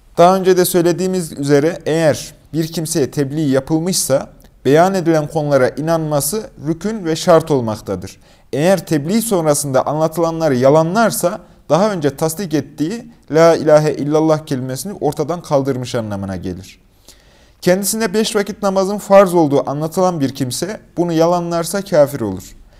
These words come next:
Zinanın haram olduğu anlatılan bir kimse de bunu helal sayarsa dinden çıkar. Ancak bu iki şey evvel emirde tasdik etmek imanın şartı değildir. Bunların tasdiki delillerin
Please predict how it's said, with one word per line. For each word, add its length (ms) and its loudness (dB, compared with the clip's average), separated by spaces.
Zinanın 520 0
haram 400 4
olduğu 380 2
anlatılan 520 -2
bir 100 0
kimse 360 -6
de 140 -4
bunu 180 -2
helal 340 2
sayarsa 600 -2
dinden 340 -2
çıkar. 380 -8
Ancak 360 2
bu 140 -2
iki 240 -4
şey 360 0
evvel 320 2
emirde 400 0
tasdik 420 -4
etmek 420 -6
imanın 400 -2
şartı 420 0
değildir. 560 -2
Bunların 380 4
tasdiki 720 0
delillerin 560 2